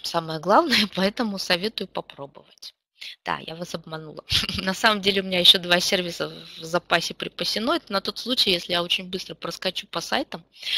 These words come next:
и по сервисам. Э, буквально пару слов о мобильных презентациях.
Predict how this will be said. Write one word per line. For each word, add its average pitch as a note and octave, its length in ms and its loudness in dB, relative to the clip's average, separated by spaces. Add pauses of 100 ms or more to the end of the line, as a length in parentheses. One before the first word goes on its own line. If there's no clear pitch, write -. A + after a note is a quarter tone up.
(300)
и F3+ 60 -10
по F#3+ 180 0
сервисам. - 580 -2 (460)
Э, E2 280 2
буквально A#3+ 520 6
пару G3+ 320 6
слов E3+ 420 0
о E3+ 80 2
мобильных F#3 540 -8
презентациях. - 920 -10